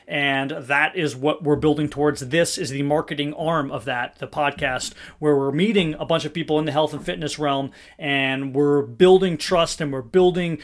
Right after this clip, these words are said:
communication with all of our potential users, and really just people who know so much about other areas, again, interconnected with health and wellness, so we can better ourselves. I am still growing and learning.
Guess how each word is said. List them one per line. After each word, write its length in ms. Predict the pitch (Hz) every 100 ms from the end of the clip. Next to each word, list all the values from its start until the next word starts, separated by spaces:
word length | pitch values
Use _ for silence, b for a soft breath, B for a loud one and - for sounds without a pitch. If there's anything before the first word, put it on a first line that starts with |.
| B
communication 880 | - 156 160 156 170 170 - 151 139
with 240 | 165 165
all 360 | - 170 170 151
of 80 | 139
our 160 | 131
potential 560 | 127 135 - 160 - 135
users, 600 | 139 233 247 165 165 -
and 420 | 240 262 160 185 - B B _
really 240 | 147 196 190
just 240 | 190 -
people 340 | 180 175 175
who 160 | 143 160
know 320 | 151 151 170
so 280 | 160 - 160
much 420 | 151 156 - - B B -
about 260 | 151 156
other 220 | 175 156 175
areas, 440 | 151 143 139 -
again, 200 | 139 139
interconnected 720 | 143 165 170 - 156 147 135
with 140 | 143
health 180 | 143 143
and 100 | 147
wellness, 200 | 135 139
so 100 | -
we 120 | 143
can 120 | 196 151
better 340 | 156 156 160
ourselves. 680 | 151 147 160 147 - - -
I 220 | 143 165
am 160 | 160 151
still 240 | - 160
growing 340 | 139 147 143 143
and 100 | 139
learning. 440 | 143 139 143 135